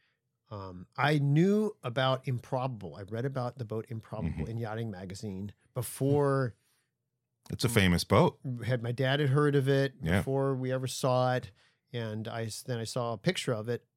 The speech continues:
Speaker 1: in the Montego Bay Yacht Club in Jamaica when we were doing a cruise around the
Speaker 2: <laughs>
Speaker 1: island before we left.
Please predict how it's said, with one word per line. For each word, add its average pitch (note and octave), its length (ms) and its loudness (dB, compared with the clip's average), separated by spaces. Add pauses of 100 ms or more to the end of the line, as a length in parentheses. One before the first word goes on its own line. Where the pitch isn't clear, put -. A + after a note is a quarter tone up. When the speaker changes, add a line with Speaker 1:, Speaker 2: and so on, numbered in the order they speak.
(160)
Speaker 1:
in A#2 100 -6
the A2+ 80 -6
Montego A#2+ 640 -4
Bay C#3+ 180 -2
Yacht B2 300 -4
Club G2+ 380 -8
in G2 380 -10
Jamaica A2+ 500 -6 (160)
when G2+ 120 -12
we F#2+ 60 -12
were F#2+ 80 -18
doing G#2 180 -14
a F#2+ 40 -14
cruise - 300 -4
around G#2+ 160 -6
the F#2+ 60 -16
Speaker 2:
<laughs> G2+ 80 -14
Speaker 1:
island G#2+ 180 -12
before G#2 180 -12
we G2+ 60 -12
left. G2 240 -16